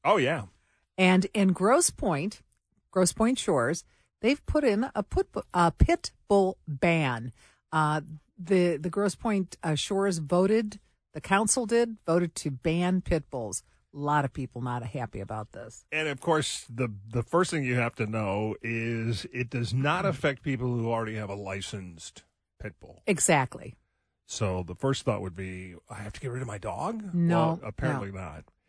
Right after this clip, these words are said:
Speaker 2: No.
Speaker 1: But this is gonna be one of those things, you know, I, I'm sure people have, uh, a lot of different thoughts about this.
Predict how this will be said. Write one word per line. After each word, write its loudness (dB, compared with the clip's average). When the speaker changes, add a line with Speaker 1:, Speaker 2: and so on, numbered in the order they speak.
Speaker 2:
No. -4
Speaker 1:
But 2
this -4
is -4
gonna -2
be -2
one 0
of -2
those 0
things, -4
you -10
know, -4
I, -10
I'm -4
sure 0
people -2
have, -4
uh, -8
a -12
lot -6
of -12
different -10
thoughts -4
about -6
this. -14